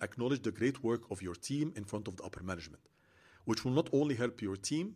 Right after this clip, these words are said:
but will also help you personally as a leader. These five points are just some of the benefits of coming up with your own checklist. Now I want to share with you a personal story relevant to, uh, relevant to this point.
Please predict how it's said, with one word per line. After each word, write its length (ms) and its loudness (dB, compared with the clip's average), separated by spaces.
but 160 -4
will 120 -6
also 340 0
help 280 -4
you 80 0
personally 640 2
as 120 -6
a 60 -8
leader. 260 -12
These 300 2
five 440 4
points 440 4
are 100 2
just 520 -2
some 440 -2
of 180 -6
the 80 -2
benefits 540 -4
of 380 -2
coming 280 -2
up 220 -4
with 140 -4
your 180 -4
own 260 -8
checklist. 560 -12
Now 140 8
I 20 8
want 160 2
to 60 2
share 220 2
with 180 0
you 140 2
a 40 2
personal 360 2
story 420 2
relevant 320 -2
to, 80 -6
uh, 160 -4
relevant 280 0
to 40 -6
this 140 -4
point. 340 -12